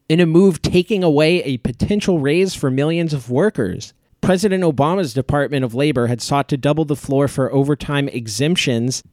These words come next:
to forty-seven thousand dollars from twenty-three thousand dollars, the idea being to better compensate low-paid salary workers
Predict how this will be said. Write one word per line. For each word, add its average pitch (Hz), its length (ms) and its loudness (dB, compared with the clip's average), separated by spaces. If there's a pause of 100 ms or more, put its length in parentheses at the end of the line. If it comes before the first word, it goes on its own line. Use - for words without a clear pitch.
to 156 500 4
forty-seven 190 880 0
thousand 143 480 -2
dollars 101 460 -4
from 120 220 -6
twenty-three 147 760 -4
thousand 101 480 -4
dollars, 95 500 -8 (260)
the 123 160 0
idea 135 440 2
being 135 320 0
to 127 100 -2
better 170 320 2
compensate 165 760 -2
low-paid 165 640 0
salary 170 520 0
workers 123 640 -2